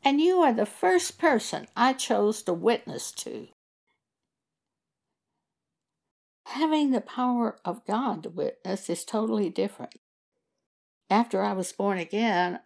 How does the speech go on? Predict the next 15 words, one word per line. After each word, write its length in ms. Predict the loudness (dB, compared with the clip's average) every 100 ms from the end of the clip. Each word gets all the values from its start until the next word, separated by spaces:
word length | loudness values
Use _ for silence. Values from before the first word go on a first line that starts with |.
| -8
I 300 | -4 -4 -6 _ _ _ _ _ _ -6
was 240 | -4 -2
en 160 | -2 0
route 400 | 2 2 2 -2
to 260 | -2 -2 -2
Albuquerque, 600 | -2 -2 -2 -4 -6 -6
New 120 | -6
Mexico, 600 | -2 -4 -4 -12 -12 -8
and 120 | -8 -4
many 260 | -2 -2
of 60 | -2
my 160 | -6
relatives 640 | -4 0 -2 -4 -12 -10 -6
lived 280 | -4 -4
there. 260 | -10 -12 -14